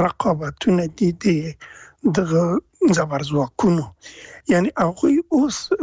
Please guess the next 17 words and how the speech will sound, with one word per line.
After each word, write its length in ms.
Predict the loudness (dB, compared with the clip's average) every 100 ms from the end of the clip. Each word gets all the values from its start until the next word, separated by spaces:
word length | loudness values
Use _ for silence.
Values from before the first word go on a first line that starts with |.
| -4
په 60 | -4
دې 560 | -2 0 2 2 0 0
مرحله 500 | 0 0 -2 0 0 -2
کې، 320 | -2 0 0 -2 -10 -20 -20 -20 -20 _ -2 2
اه، 140 | 2 0
چین 680 | -6 -6 0 2 4 2 0 -2
ته 160 | -2 0
مشکلات 720 | 0 -2 -4 -2 2 2 0 _ 0
جوړوي 480 | 2 2 0 -2 -4 -6
چې 100 | -4 -4 -2
دوی 280 | 0 2 0 -2 -6 -20 -20 -20 -6 0
د 20 |
افغانستان 840 | 0 0 0 0 0 -2 -2 0 0 -2
منابع 600 | 0 -2 -2 0 2 2 0 0 2
یوازې 800 | 2 2 2 0 -2 -4 -4 -2
په 100 | 0
انحصاري 540 | 0 -2 -2 -4 -6